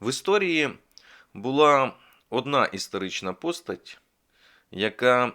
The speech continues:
відмовила С Ш А у виплаті допомоги за ленд-лізом. Це був Сталін. І Сталін відмовився від плану Маршалла. Від плану Маршалла по відновленню,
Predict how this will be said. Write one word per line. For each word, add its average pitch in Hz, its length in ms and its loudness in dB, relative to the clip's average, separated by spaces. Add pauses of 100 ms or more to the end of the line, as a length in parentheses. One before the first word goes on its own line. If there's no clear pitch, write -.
відмовила 107 640 -4
С - 160 -8
Ш 139 320 0
А 147 80 -10 (400)
у 104 60 -6
виплаті 107 760 -4 (100)
допомоги 113 600 -6
за 101 140 -4
ленд-лізом. 92 560 -8
Це 117 160 -6
був 110 200 -10
Сталін. - 500 -4 (840)
І 98 160 -4
Сталін 156 380 0
відмовився 127 540 -6
від 113 160 -6
плану 120 280 -2
Маршалла. 87 540 -6 (540)
Від 101 140 -10
плану 123 260 0
Маршалла 147 500 -2
по 107 180 -8
відновленню, 113 640 -6